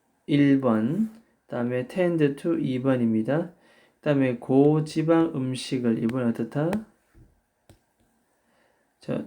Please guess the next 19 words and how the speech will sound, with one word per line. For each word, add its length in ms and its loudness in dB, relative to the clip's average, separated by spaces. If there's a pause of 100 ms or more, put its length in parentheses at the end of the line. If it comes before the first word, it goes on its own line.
더 240 4
적게. 560 -2 (280)
둘 140 0
다 140 6
더 140 0
적게입니다. 760 0 (480)
어, 580 -2 (2250)
음, 580 -2 (840)
다시 280 0
말하면, 520 4
정리를 400 0
하면, 520 0 (220)
자, 140 -4
고지방 720 2
음식도, 1120 0 (560)
고지방 640 2
음식도 540 -2
적게 320 -2
먹고, 500 -4